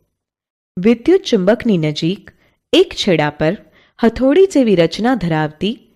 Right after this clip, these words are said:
લોખંડની પટ્ટી નજીકના ભાગમાં ગોઠવેલી હોય છે. લોખંડની પટ્ટીની નજીક સંપર્ક સ્ક્રૂ આપેલો હોય છે. જ્યારે લોખંડની પટ્ટી સ્ક્રૂના સંપર્કમાં હોય છે ત્યારે કોઇલમાંથી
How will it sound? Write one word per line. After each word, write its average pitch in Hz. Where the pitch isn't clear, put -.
લોખંડની 180
પટ્ટી 156
નજીકના 277
ભાગમાં 190
ગોઠવેલી 165
હોય 185
છે. -
લોખંડની 214
પટ્ટીની 214
નજીક 170
સંપર્ક 311
સ્ક્રૂ 254
આપેલો 170
હોય 202
છે. -
જ્યારે 202
લોખંડની 170
પટ્ટી 160
સ્ક્રૂના 302
સંપર્કમાં 208
હોય 151
છે 185
ત્યારે 180
કોઇલમાંથી 156